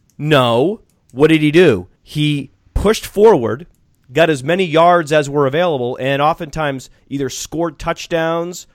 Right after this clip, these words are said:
or two-point conversions. James White did not benefit from random events and outcomes on the football field. He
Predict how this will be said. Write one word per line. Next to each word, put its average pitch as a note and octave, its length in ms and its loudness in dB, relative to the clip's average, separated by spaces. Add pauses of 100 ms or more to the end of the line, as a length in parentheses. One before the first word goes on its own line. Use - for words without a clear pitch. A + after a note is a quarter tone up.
or D3 540 -2 (160)
two-point D#3 480 -12
conversions. A#2 760 -14 (760)
James E3 420 -6
White B2+ 380 -2
did A#2+ 200 -10
not B2+ 420 -6
benefit D#3 560 -6 (360)
from A#2+ 280 -8
random E3 460 0
events D3 440 -4
and C3+ 80 -8
outcomes C#3 480 -6
on C3 140 -4
the A#2 80 -6
football A#2 480 -6
field. G2+ 420 -10 (260)
He E3+ 520 -8